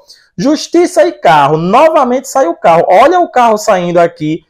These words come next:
também pra o Fluminense. Vocês viram que eu, é, de fato, joguei, né, embaralhei as cartas e tirando aqui novamente saiu o Carro também para o Fluminense.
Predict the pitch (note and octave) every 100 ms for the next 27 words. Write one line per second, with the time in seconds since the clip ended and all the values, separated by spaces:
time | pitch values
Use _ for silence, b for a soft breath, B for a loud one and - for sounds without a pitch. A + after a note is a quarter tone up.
0 | _ _ - C#4+ D4+ G#3 F3+ F#3+ F#3+ G#3
1 | G#3+ F3+ F3+ F#3 G#3 - G#3+ G#3+ G#3+ B3+
2 | G3 G3 G#3+ G#3+ A#3+ B3 F3+ F#3 A#3+ D4+
3 | C#4 D#3+ D3 G#3+ F#3+ F3+ F#3+ G#3 _ _
4 | - D#3+ E3+ E3+ A3+ - - D#3+ G3 A#3+
5 | - C#3 C#3 A3 G3 E3 E3 A3+ - _
6 | _ C#3+ D3+ D3 E3 E3 C#3+ C3+ D3 C#3+
7 | E3 D#3+ D3+ F#3 - - D#3 F3 F3+ E3+
8 | F#3 G3+ F#3 F3 F3 E3 E3 F3+ F#3+ E3
9 | E3 - E3+ E3+ D#3 E3 E3+ A3+ A#3+ D#3
10 | E3 E3+ - _ _ - D#3+ D3+ D#3 D3+
11 | - - E3+ E3+ F#3+ C3+ A#2+ A2+ -